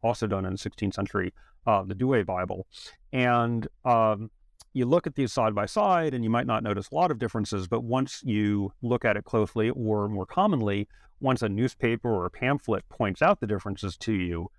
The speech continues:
you start to realize, uh, first of all, there are whole books in the Catholic Bible that are not shown up in the Protestant Bible, but also the word choices and translations matter. So the Catholic Bible has bishops,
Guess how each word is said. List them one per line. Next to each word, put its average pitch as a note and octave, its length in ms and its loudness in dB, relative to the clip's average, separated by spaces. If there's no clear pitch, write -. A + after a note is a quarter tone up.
you C3 140 0
start B2+ 320 2
to - 100 -4
realize, G2 680 0
uh, G#2 160 4
first - 260 -2
of C#3+ 80 0
all, A2 80 4
there G2+ 140 0
are G2 60 -2
whole D3+ 120 -2
books B2 320 -2
in G#2+ 80 0
the F2+ 140 -2
Catholic G2+ 320 0
Bible F#2 300 0
that F#2 140 -4
are F#2 80 -6
not F#2 240 0
shown G2 240 -2
up F#2+ 240 -2
in G2+ 160 0
the F2+ 260 -4
Protestant C#3 340 0
Bible, F#2 380 -2
but D3 120 2
also C3 480 2
the G2+ 120 -4
word G2+ 240 0
choices G2 420 -4
and F#2+ 140 -4
translations F#2+ 680 -4
matter. B2 420 0
So F#2 340 -2
the - 60 -12
Catholic F#2+ 400 0
Bible F#2+ 400 -2
has G#2 140 -6
bishops, - 560 0